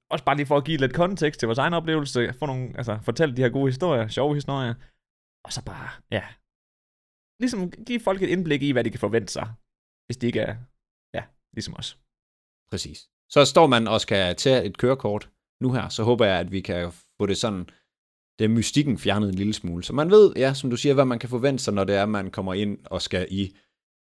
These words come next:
Speaker 2: ja, hvad skal vi sige, manøvrebanen eller kravlegården første gang. Hvad fanden skal der ske der?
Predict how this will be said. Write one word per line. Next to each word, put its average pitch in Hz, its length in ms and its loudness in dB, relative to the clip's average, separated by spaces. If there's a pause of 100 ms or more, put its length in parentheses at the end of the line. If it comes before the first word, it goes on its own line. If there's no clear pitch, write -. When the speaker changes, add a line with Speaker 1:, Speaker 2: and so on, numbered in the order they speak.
(120)
Speaker 2:
ja, 92 80 -4
hvad 95 120 -2
skal - 120 -4
vi 95 60 -2
sige, 107 140 2
manøvrebanen 110 720 4
eller 95 140 -2
kravlegården 90 520 0
første - 280 -8
gang. 82 280 -8
Hvad 113 140 2
fanden 113 420 -6
skal 95 200 -2
der 98 60 0
ske 98 260 -2
der? 87 280 -4